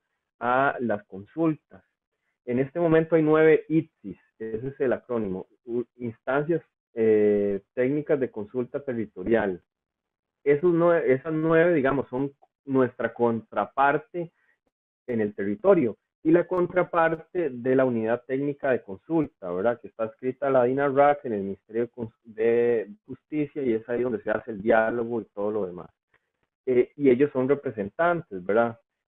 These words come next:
Pero en aquellos territorios, y así lo mi-, así lo dice el mismo mecanismo, en donde no haya itsis, eh, en aquellos territorios en donde no haya itsis, nosotros tenemos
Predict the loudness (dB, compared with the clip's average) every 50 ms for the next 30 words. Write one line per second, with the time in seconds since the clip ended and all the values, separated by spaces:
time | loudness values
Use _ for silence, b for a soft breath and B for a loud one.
0 | _ _ 2 4 6 8 8 6 6 2 0 0 0 0 0 -2 -4 -2 0 0
1 | 0 0 _ -2 0 2 2 2 0 -2 -2 -4 -6 -10 -12 -8 -6 -4 -2 0
2 | 0 0 0 0 -2 -2 -2 -2 -2 -4 -6 -8 -10 _ -8 -6 -4 0 2 2
3 | 2 2 0 -2 -4 -4 -4 -2 -2 -2 -2 -2 -2 -2 -2 -2 -4 -4 -2 -2
4 | 0 0 0 0 -2 -4 -6 -6 -10 -10 -8 -2 -2 -2 -2 -2 -2 -2 0 0
5 | 2 2 0 -2 -2 -6 -4 -4 -4 -4 _ _ -14 -14 -14 -14 _ _ _ _
6 | _ _ _ _ _ _ _ _ _ _ _ _ -10 -8 -6 -4 -4 -4 -4 -4
7 | -6 -6 -8 -10 -12 _ _ _ _ _ -14 -12 -10 -10 -10 -10 -10 -8 -8 -8
8 | -8 -6 -6 -4 -2 0 0 0 0 -2 -4 -4 -4 -2 -2 -2 -2 0 -2 0
9 | 2 2 2 4 2 0 -2 _ _ -16 -12 -8 -8 -6 -4 -4 -6 -6 _ -16
10 | -18 _ -10 -6 -4 -4 -2 -4 -6